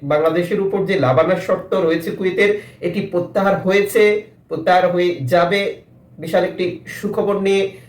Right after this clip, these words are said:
আমাদের কাছে গত কয়েকদিনে রেকর্ড সংখ্যক কমেন্ট আসছে। অনেকেই বলছেন যে উঠে গেছে, অনেকেই বলছেন যে লাবানা ছাড়াই ভিসা বের হচ্ছে, অনেকেই বলছেন যে উঠে যাবে, কবে উঠবে, কেন আপনারা কথা বলছেন না, কেন আপনাদের মুখ বন্ধ?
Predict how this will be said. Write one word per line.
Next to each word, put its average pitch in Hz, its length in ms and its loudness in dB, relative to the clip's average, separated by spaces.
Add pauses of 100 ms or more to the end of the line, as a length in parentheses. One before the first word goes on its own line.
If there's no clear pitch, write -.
(160)
আমাদের 170 300 2
কাছে 185 480 0 (120)
গত 165 180 2
কয়েকদিনে 165 480 2
রেকর্ড 139 320 -2
সংখ্যক 180 400 -2 (440)
কমেন্ট 170 420 0
আসছে। 185 580 -2 (180)
অনেকেই 175 360 0
বলছেন 180 400 0
যে 185 320 0
উঠে 175 200 0
গেছে, 180 480 0 (160)
অনেকেই 175 320 0
বলছেন 175 340 0
যে 185 160 2
লাবানা 160 380 4
ছাড়াই 175 220 4
ভিসা 151 240 -2
বের 175 160 2
হচ্ছে, 175 380 -2 (220)
অনেকেই 170 340 -2
বলছেন 175 340 0
যে 185 200 2
উঠে 165 200 -4
যাবে, 175 440 2 (200)
কবে 175 240 4
উঠবে, 170 320 2 (220)
কেন 170 200 2
আপনারা 175 380 4
কথা 165 180 0
বলছেন 175 340 -2
না, 180 180 0 (100)
কেন 160 180 2
আপনাদের 151 400 2
মুখ 139 240 -4
বন্ধ? 143 220 2